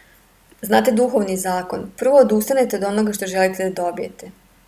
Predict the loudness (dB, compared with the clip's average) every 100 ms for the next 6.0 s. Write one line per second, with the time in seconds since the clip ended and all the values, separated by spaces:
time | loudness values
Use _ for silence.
0 | _ _ _ _ _ _ _ _ -8 -6
1 | -4 0 0 0 -6 -6 -2 0 0 -2
2 | -2 0 0 -2 -8 -8 -8 -4 -4 0
3 | -2 2 0 0 -2 -6 -8 -8 -4 -2
4 | -2 -2 -6 -8 -18 _ _ _ _ -2
5 | 0 0 -2 -4 0 0 0 0 0